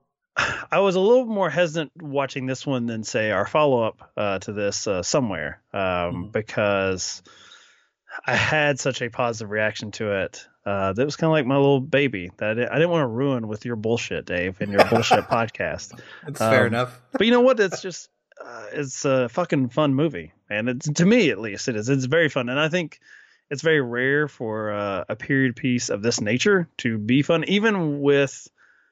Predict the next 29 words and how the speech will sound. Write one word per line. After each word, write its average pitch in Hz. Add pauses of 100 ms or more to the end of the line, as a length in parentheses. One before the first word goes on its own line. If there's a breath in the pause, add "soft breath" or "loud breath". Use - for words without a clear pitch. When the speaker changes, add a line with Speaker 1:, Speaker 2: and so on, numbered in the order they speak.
(280 soft breath)
Speaker 1:
the 110 (160)
conceit, - (120)
or 98
I 104
guess, -
you 113
know, 98
the, 90 (160)
the, 101
the 117
concept 156
she 139
comes 123
up 113
with 101
to 127
make 113
this, 104
like, 98 (100)
a 98
rock 95
video, 87 (540 loud breath)
um, 95
Speaker 2:
Mm-hmm. 92
Speaker 1:
in 165
a 180
good 170
way. 85 (180)
Um, 95